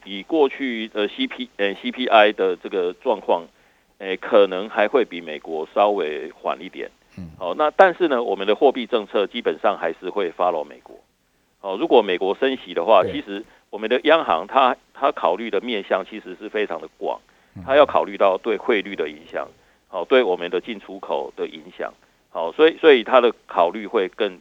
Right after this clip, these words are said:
Speaker 1: 更加，就是，就是会，
Speaker 2: 啊。
Speaker 1: 会面向多一点。
Speaker 2: 央行本来就不希望台币太强，不是吗？但它，它，它正好美国升息，它汇率不动，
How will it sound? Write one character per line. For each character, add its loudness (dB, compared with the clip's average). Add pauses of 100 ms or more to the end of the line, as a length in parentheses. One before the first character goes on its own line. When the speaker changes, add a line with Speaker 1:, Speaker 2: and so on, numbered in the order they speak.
(100)
Speaker 1:
更 -6
加， -2 (560)
就 -12
是， -10
就 -4
是 -8
会， 0
Speaker 2:
啊。 -10 (380)
Speaker 1:
会 -12
面 -6
向 0
多 -8
一 -14
点。 -14
Speaker 2:
央 2
行 -2
本 -2
来 -6
就 -8
不 -8
希 -6
望 -2
台 -6
币 -8
太 -8
强， -14
不 -16
是 -16
吗？ -16
但 -10
它， -12 (560)
它， -4
它 -6
正 -4
好 -6
美 -6
国 -6
升 -6
息， -12
它 -8 (300)
汇 -8
率 -6
不 -12
动， -10